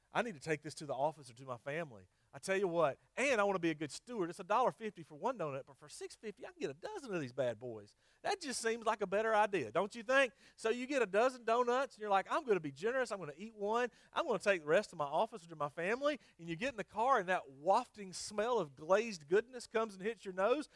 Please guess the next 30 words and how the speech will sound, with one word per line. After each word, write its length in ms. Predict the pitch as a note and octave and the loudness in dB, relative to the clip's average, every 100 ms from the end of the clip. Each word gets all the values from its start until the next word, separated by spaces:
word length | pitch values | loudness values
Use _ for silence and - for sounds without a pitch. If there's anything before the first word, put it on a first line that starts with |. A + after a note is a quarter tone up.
| - | -18
You 100 | G3+ | -14
turn 260 | A3 B3 B3 | -2 2 2
up 120 | A#3 | 2
the 80 | G3 | 0
radio 460 | G3 A3 A#3 A#3 A3 | 0 0 0 0 0
on 100 | F#3 | -4
some 160 | F#3 | -6
A 140 | F#3+ A#3 | -4 -4
C 180 | - A3+ | -4 -10
D 220 | G#3 A#3+ | -8 -10
C 220 | - B3+ | -8 -8
and 80 | G3 | -8
decide 320 | - G#3 G3+ | -2 0 0
to 60 | F#3+ | -2
sit 200 | A3+ A#3 | -4 -4
in 80 | |
that 120 | F3+ D#3 | -4 -4
moment 300 | E3 G#3 F3+ | -4 -6 -8
and 100 | G3 | -2
eat 60 | |
every 180 | G3+ G#3 | 0 0
one 200 | G3 C#3+ | 2 4
of 120 | A2 | 2
'em, 100 | G2 | 4
right? 260 | C3+ A3 B3+ _ _ _ _ _ _ _ _ _ _ _ _ _ _ _ _ - | 6 6 6 _ _ _ _ _ _ _ _ _ _ _ _ _ _ _ _ 4
Y'all 220 | C#3+ A3 | 10 12
with 160 | C4+ D#4+ | 10 8
me 100 | D#4+ | 8
on 120 | E4 | 12
that? 280 | E4 D4+ | 12 12